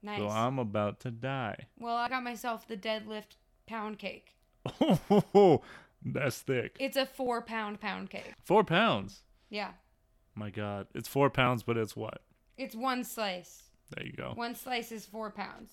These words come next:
Speaker 2: I like that. So we talked about Earl. Amazing dad. Let's get to the exact opposite.
Speaker 1: You be nice to him.
Speaker 2: Tim Lockwood is, I mean,
Speaker 1: Just most people's dad?
Speaker 2: Most people's dad, most people's parents,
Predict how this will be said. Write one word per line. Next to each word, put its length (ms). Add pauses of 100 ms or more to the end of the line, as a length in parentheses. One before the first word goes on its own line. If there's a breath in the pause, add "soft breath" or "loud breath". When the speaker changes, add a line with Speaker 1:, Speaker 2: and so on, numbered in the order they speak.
Speaker 2:
I 80
like 280
that. 260 (400)
So 120
we 80
talked 260
about 300
Earl. 440 (220)
Amazing 500
dad. 380 (440 soft breath)
Let's 200
get 160
to 100
the 140
exact 360
opposite. 440 (400)
Speaker 1:
You 160
be 160
nice 320
to 140
him. 480 (140)
Speaker 2:
Tim 260
Lockwood 680 (200)
is, 760 (640)
I 140
mean, 540 (760 soft breath)
Speaker 1:
Just 300
most 360
people's 380
dad? 460 (240)
Speaker 2:
Most 320
people's 320
dad, 400
most 260
people's 320
parents, 760